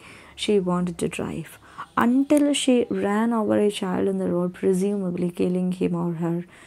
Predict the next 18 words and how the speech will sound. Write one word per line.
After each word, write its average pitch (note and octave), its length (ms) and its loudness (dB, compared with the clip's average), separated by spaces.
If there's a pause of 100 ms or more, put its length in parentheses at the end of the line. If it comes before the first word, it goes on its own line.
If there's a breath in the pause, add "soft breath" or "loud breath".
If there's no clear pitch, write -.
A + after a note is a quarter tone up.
(260 loud breath)
Balram F#3 500 -2
quickly A3+ 400 2
retook G3 380 0
the F#3+ 100 0
driver's F#3 540 -2
seat F#3 200 0
and F3+ 240 -2
took F3 200 -4
them F3 180 -2
home. E3 440 -10 (1000 loud breath)
So F3+ 800 -4 (920)
he G#3+ 380 -2
had G#3+ 320 -4 (140)
to G3 180 -2 (380 soft breath)
save F3+ 680 -2 (140)
his F3+ 180 -6
masters F3 600 -4
there. E3 400 -12